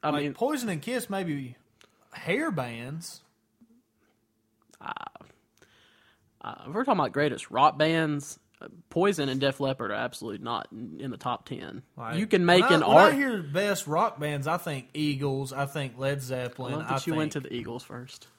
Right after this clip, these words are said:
Speaker 1: It warms my heart.
Speaker 2: in my opinion, Pink Floyd,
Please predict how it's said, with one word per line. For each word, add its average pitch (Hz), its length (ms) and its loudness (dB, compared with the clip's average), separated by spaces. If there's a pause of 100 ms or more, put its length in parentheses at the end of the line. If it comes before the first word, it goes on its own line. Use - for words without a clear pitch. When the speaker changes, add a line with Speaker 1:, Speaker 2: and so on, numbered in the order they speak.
(140)
Speaker 1:
It - 60 -20
warms 127 300 -14
my 120 80 -14
heart. - 280 -18 (1200)
Speaker 2:
in 156 120 -4
my 143 180 0
opinion, 123 400 -6
Pink 127 260 -8
Floyd, 113 480 -8